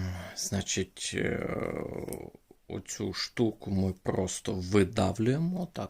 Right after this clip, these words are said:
ставите і поступово так от видавлюєте, видавлюєте. Е, раджу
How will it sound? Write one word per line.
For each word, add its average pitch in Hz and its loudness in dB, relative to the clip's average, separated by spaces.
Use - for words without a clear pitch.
ставите - -2
і 160 2
поступово 131 -2
так 107 -6
от - -8
видавлюєте, 104 2
видавлюєте. 101 0
Е, - -8
раджу 107 6